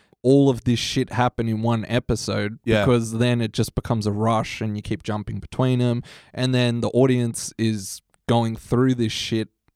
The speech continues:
Speaker 1: so fast that they don't even get to know what's really going on, just
Speaker 2: Yeah.
Speaker 1: like how I felt.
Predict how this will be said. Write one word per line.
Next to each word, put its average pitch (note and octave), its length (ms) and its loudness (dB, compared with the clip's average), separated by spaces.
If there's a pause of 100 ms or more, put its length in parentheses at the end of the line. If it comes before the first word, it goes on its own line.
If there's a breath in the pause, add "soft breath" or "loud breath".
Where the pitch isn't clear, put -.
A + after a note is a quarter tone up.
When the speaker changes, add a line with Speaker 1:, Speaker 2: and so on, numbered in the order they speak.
(100)
Speaker 1:
so - 360 0
fast A#2 600 0
that A#2+ 200 0
they A#2 220 2
don't C3 420 0
even A#2 380 -2 (320 loud breath)
get B2+ 180 -2
to A#2+ 240 2
know A2+ 540 2
what's A#2+ 340 -2
really B2+ 220 2
going A#2+ 260 0
on, G#2 380 -2
just A2+ 180 -4
Speaker 2:
Yeah. A2+ 140 2
Speaker 1:
like F2+ 100 -2
how A2+ 160 2
I B2+ 160 2
felt. - 320 -8